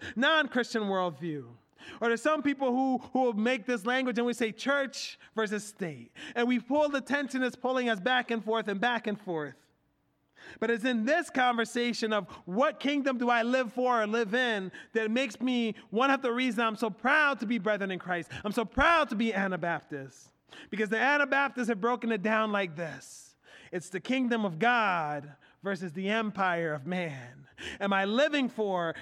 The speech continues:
God's kingdom, or am I living for earthly kingdom?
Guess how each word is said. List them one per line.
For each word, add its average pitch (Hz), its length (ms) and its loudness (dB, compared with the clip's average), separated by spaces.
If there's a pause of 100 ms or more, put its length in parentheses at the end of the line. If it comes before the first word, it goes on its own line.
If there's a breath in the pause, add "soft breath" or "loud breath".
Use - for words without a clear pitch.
(140 loud breath)
God's 262 500 4
kingdom, 151 800 -4 (320 loud breath)
or 190 100 -2
am 196 60 0
I 190 120 2
living 226 360 0
for 190 460 -2 (240 loud breath)
earthly 202 520 0
kingdom? 156 600 -6